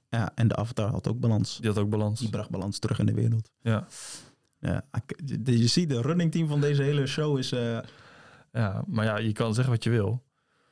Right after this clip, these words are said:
Speaker 2: Maar alle main characters in Avatar
Speaker 1: Hmm.
Speaker 2: eindigen uiteindelijk wel met een, eh, in een relatie, volgens mij.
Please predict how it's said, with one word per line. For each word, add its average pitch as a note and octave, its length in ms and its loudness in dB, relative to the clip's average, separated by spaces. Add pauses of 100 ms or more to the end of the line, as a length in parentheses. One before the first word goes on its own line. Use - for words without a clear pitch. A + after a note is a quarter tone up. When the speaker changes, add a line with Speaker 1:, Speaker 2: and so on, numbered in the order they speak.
(960)
Speaker 2:
Maar G2+ 240 2
alle A#2+ 600 0 (640)
main A2+ 360 2
characters G#2+ 380 0
in G#2 120 2
Avatar A2+ 560 0 (260)
Speaker 1:
Hmm. A2+ 260 4 (1300)
Speaker 2:
eindigen G#2+ 320 2
uiteindelijk G2+ 420 0
wel G#2 100 2
met - 100 -6
een, G#2+ 320 -2 (920)
eh, G2 800 -2
in G2+ 80 0
een G2 140 0
relatie, G#2+ 520 -6
volgens - 260 -14
mij. C#3+ 140 -14